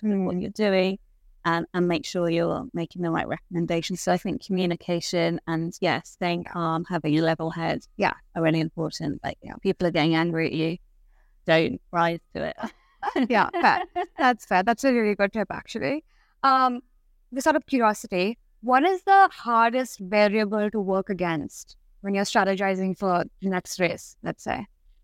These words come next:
Speaker 1: Um, so probably the main thing in strategy is the tyres and how they're gonna
Speaker 2: Mm.
Speaker 1: perform. So if they're particularly,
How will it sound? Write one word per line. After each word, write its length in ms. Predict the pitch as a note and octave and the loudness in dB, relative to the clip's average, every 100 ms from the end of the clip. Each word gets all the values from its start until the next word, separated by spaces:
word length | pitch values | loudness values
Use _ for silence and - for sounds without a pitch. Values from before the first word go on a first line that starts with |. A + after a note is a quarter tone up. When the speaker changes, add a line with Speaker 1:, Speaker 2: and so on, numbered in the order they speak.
| _ _ _ _ _ _ _ _ - | _ _ _ _ _ _ _ _ 0
Speaker 1:
Um, 320 | B3 A#3 B3 - | 2 4 2 0
so 280 | - G3 - | 2 2 4
probably 320 | B3 A3 A3+ | -2 0 0
the 100 | G#3 | 2
main 460 | G3+ G#3+ G#3+ G#3 G3 | 2 4 2 2 0
thing 160 | F#3+ | 0
in 80 | F3+ | -2
strategy 380 | - F3+ F3 - | -2 -4 -4 -4
is 220 | - F3+ | -2 -2
the 120 | - | -4
tyres 520 | E3 F3+ E3+ E3+ E3 - | -8 0 2 2 -2 -6
and 100 | F3 | -6
how 220 | - E3 | 0 0
they're 120 | E3 | 0
gonna 220 | - D3+ C#3+ | -2 -2 0
Speaker 2:
Mm. 220 | A3 F#3+ | 0 0
Speaker 1:
perform. 380 | E3+ D#3 C#3 - _ _ _ | 0 -2 -4 -8 _ _ _
So 260 | - E3 - - | -2 0 0 -2
if 220 | F#3+ - | -4 -2
they're 180 | F#3+ F3 | 2 2
particularly, 1040 | - F#3 F3+ - - E3+ E3 E3 - - | 2 -6 -8 -6 -6 -4 -2 -4 -6 -10